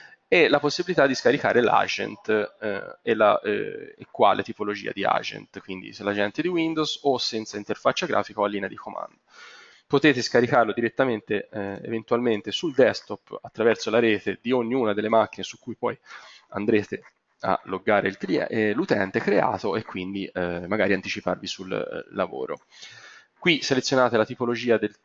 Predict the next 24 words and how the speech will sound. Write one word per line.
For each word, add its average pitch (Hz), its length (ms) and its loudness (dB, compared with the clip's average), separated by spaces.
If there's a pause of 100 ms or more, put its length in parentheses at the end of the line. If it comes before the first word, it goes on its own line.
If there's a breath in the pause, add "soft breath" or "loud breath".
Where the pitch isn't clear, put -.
(240)
dell'account, 117 960 0
quindi 101 320 -4
o, - 320 2
eh, 107 240 2
si - 140 -6
va 120 100 6
attraverso 110 520 2
una 107 280 0
tipologia 110 540 -2
endpoint 107 880 4
e 101 180 -8
quindi 104 440 -4
vi 101 120 -10
sblocca 104 600 2
questo - 300 -12
set - 360 -2
di 98 100 -14
backup 101 380 -2
come 104 180 -12
dicevamo 101 360 -4
in 101 60 -8
precedenza, 120 880 -2
o, 127 340 0
eh, 113 360 2